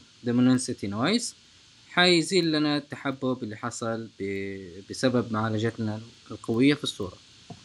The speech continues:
ونحصل على التأثير الخاص بال اتش دي ار مع معالجة،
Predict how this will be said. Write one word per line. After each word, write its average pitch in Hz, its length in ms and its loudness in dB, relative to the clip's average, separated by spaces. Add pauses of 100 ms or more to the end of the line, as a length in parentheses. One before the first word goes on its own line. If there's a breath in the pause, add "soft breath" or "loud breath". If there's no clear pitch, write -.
(680 loud breath)
ونحصل 147 960 4
على 180 60 2
التأثير 180 440 2
الخاص 165 380 0
بال 143 100 0
اتش - 240 -2
دي 127 160 -2
ار 208 400 2
مع 143 340 0 (440)
معالجة، 131 600 0